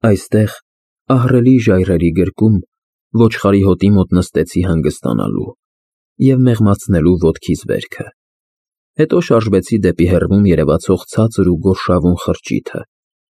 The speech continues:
որը մի անձնուհու գլխադիրի պես պատված էր սրածայր տանիքով։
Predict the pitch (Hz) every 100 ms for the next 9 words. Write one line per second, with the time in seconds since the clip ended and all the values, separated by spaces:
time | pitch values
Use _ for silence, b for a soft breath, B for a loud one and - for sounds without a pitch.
0 | _ - 135 156 139 110 95 95 - 95
1 | 104 101 98 - 87 85 80 80 107 110
2 | - 78 82 87 104 92 87 - 104 92
3 | - 76 - - 53 50 - - -